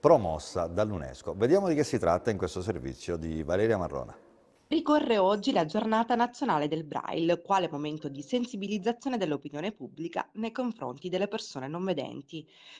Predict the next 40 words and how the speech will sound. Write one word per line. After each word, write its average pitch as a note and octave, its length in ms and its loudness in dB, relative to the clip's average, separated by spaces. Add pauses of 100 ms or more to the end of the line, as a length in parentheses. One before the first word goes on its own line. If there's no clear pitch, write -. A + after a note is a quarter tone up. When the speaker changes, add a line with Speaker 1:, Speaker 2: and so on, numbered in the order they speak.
Speaker 2:
Tante D#3+ 320 -2
le C#3+ 60 -10
iniziative E3 520 -4
promosse F#3 400 -6
dal D#3+ 160 -2
Consiglio G#3+ 400 0
regionale F#3 460 0
dell'U E3+ 300 0
I G3+ 100 -4
C B3+ 220 -2
nelle G3+ 200 2
sedi E3 300 -2
territoriali D#3+ 560 -4
siciliane E3 680 0
e D3 40 2
domani, G#3 540 6
presso - 280 -8
i B2+ 40 -2
locali D3+ 320 2
dell'Istituto F#3 680 2
Comprensivo G#3 720 2
Antonino C#3+ 500 2
Di C#3 100 -6
Stefano, F3+ 520 2 (200)
si - 160 -2
svolgerà F3 400 2
un D3+ 100 0
incontro F3+ 540 2
ed E3 120 2
un D#3 100 -2
concorso A3 480 2
di D#3+ 140 -2
disegno D#3 500 0
in D#3+ 80 -2
collaborazione F#3+ 640 2
con A3 140 0
il A3 100 2
Lions E3 420 2
Club D3 340 -4
Trapani, D3+ 540 0